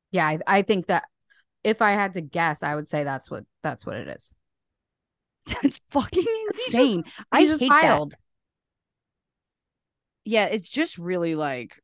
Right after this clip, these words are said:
Speaker 1: He's trying to look like a good guy, and his, his boy mom is in the background being like, "Yeah,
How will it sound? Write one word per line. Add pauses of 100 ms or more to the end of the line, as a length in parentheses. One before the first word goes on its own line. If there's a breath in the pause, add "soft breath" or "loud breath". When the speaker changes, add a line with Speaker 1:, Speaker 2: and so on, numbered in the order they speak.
(100)
Speaker 1:
He's
trying
to
look
like
a
good
guy,
and
his,
his
boy
mom
is
in
the
background
being
like,
"Yeah,